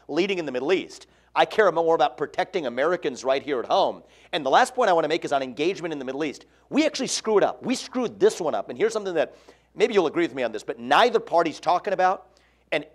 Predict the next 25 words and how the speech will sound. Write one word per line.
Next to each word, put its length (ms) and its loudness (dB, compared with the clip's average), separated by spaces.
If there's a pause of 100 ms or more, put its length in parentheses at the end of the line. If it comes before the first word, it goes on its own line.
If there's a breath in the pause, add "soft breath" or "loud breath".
both 300 4
parties 280 0
need 140 -6
to 100 -4
own 180 -4
up 200 -8
to. 120 -12 (720)
Un-, 200 6
almost 460 2
undoubtedly, 840 2
one 260 2
of 100 0
the 80 -4
catalysts, 520 -4
and 100 -12
you 40 -6
won't 160 -4
hear 140 -2
this 100 -12
from 120 -16
the 40 -12
media, 300 -10 (260)
ask 220 -8
yourself 320 -6
why, 300 0